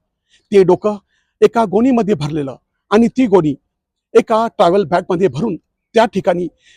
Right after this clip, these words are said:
कोणास कळू नये म्हणून फेकून दिलेली. परंतु ही बातमी जेव्हा मांडवी पोलिसांना कळाली, तेव्हा मांडवी पोलिसांनी अनोळखी इसमावरती गुन्हा दाखल केला. मांडवी पोलीस आणि क्राईम युनिट तीनचे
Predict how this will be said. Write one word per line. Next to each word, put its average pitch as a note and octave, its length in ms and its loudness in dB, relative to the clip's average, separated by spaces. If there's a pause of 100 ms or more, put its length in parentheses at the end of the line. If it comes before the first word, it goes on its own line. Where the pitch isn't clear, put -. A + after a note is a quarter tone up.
(100)
कोणास A#3 380 0
कळू - 260 4
नये F3+ 180 -2 (240)
म्हणून F3 320 -4 (380)
फेकून A3 240 2
दिलेली. C#3 340 -6 (540)
परंतु G#3+ 440 2
ही F#3 140 -2
बातमी E3+ 360 -2
जेव्हा D3+ 400 -2 (100)
मांडवी G#3+ 280 4
पोलिसांना G3+ 500 -2
कळाली, C3 360 -6 (180)
तेव्हा F3 180 2
मांडवी F#3 280 -2
पोलिसांनी E3 560 -4 (260)
अनोळखी G#3+ 560 2
इसमावरती D#3+ 640 -4
गुन्हा C#3 240 -8
दाखल C3 240 -12 (100)
केला. A#2 160 -10 (920)
मांडवी F3 280 0
पोलीस A3 500 0 (280)
आणि A3 340 0 (340)
क्राईम A3+ 240 4 (100)
युनिट G#3 240 -2 (120)
तीनचे B3 760 0